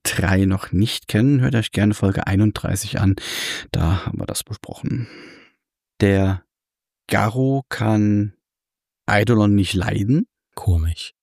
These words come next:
Speaker 2: Wer kann den leiden überhaupt? Also, <laughs> das
Speaker 1: Da kann man ihm keinen Vorwurf machen. Äh, ist halt Eidolon. Er ist halt,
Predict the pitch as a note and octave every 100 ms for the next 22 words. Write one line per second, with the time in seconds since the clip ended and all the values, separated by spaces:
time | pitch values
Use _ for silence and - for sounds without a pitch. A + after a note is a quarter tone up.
0 | _ - F2+ - F#2 A#2 A2+ E2+ E2+ F2
1 | F2 F2 G2 F2 E2+ F2 - - G#2 F#2
2 | - - A#2 - - - - _ _ -
3 | - - A2+ A2+ A#2 A2 G#2+ G#2+ A#2 B2
4 | A2 A#2+ A2+ A2+ A2+ A2+ - G#2 A2 -
5 | G2+ - G2+ G2 G2 G2+ G2 - - B2
6 | - A#2 -